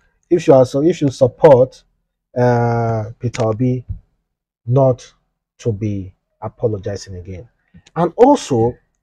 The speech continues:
Peter Obi, there's this trending video,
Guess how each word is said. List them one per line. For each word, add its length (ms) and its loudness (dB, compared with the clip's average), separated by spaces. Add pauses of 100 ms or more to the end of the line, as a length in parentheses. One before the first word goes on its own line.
(1000)
Peter 220 2
Obi, 440 4 (880)
there's 180 6
this 140 2
trending 380 2
video, 480 -2